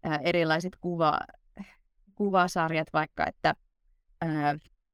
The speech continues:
no vaikka Harry Potterin hahmot, jos ne eläis kahdeksankymmentäluvun mafialeffassa tai muuta, ja sitten se tekoäly on ikään kuin tuottanut sitä sit sellaisen vähän niinku erityyppisen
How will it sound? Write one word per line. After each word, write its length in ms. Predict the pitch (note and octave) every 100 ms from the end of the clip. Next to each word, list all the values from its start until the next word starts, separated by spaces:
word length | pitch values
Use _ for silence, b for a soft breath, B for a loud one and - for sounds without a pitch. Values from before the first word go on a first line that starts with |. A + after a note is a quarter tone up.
| _ _
no 60 | D#3+
vaikka 280 | D#3 - E3
Harry 340 | F3+ F#3 F3+
Potterin 520 | - E3+ - E3+ D#3+
hahmot, 520 | F#3 E3 E3+ E3 D#3
jos 220 | D3+ D3+ F3
ne 160 | C3+
eläis 320 | D3 D#3 D#3
kahdeksankymmentäluvun 840 | - D#3+ D#3+ - - D3+ D#3 D3 D3
mafialeffassa 960 | C#3+ D3 E3 C3+ B2+ - - - - G3
tai 160 | -
muuta, 360 | F3+ F3 F3+ -
ja 180 | - F3+
sitten 280 | G3 -
se 100 | D#3+
tekoäly 440 | D#3+ D#3+ E3 D3+ D3
on 140 | -
ikään 220 | D#3+ D#3+
kuin 120 | - D#3
tuottanut 480 | D3 D3 - - -
sitä 240 | D#3+ E3+
sit 140 | F#3 -
sellaisen 400 | D#3 D#3 D#3+ D#3
vähän 180 | D#3+ D#3
niinku 180 | D#3 -
erityyppisen 880 | E3+ F3+ D#3 D3 D3+ - F3+ -